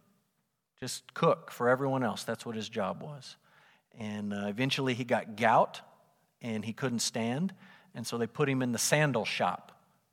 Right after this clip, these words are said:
so he could sit down. And they taught him how to mend sandals. So the cook became a, a cobbler. It's just an ordinary guy doing ordinary work.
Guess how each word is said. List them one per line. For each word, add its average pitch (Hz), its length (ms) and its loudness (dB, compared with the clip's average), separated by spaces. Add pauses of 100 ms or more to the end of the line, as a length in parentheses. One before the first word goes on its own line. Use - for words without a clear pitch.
(140)
so - 120 -10
he 120 60 -4
could 113 160 -8
sit - 180 -4
down. 98 320 -4 (540)
And 107 240 -6
they 101 60 -2
taught 117 240 0
him 117 80 -2
how 117 80 2
to 110 80 0
mend 113 340 0
sandals. 101 800 -6
So - 160 -14
the 104 80 -8
cook - 360 -4
became 113 460 -4
a, 98 160 -6 (240)
a 104 80 -14
cobbler. 92 560 0 (320)
It's - 120 -16
just - 180 -4
an 123 100 -4
ordinary 160 460 4
guy 120 400 4 (480)
doing 123 240 -2
ordinary 151 420 4
work. 107 420 0